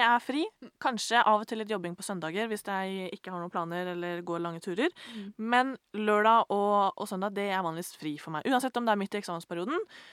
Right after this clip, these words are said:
Speaker 1: da skal jeg chille. <laughs> Nei, men da skal jeg, jeg er avhengig av å koble helt av, og det er
Speaker 2: Mm.
Speaker 1: nok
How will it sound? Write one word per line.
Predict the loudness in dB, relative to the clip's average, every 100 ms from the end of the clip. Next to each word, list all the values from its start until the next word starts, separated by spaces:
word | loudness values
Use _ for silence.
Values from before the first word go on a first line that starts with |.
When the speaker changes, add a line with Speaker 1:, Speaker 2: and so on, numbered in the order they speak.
| -16 -2
Speaker 1:
da | -2
skal | 0
jeg | -2
chille. | 0 2 0 -2 -2 -4 0 0
<laughs> | 8 8 10 2 2 6
Nei, | 6 8
men |
da | 8
skal | 8 8
jeg, | 12
jeg |
er | 12 12 12
avhengig | 12 10 2 4
av | 2
å |
koble | 0 0 2
helt | 4
av, | 4 4 2
og | 2
det | 4
er | 4
Speaker 2:
Mm. |
Speaker 1:
nok | 2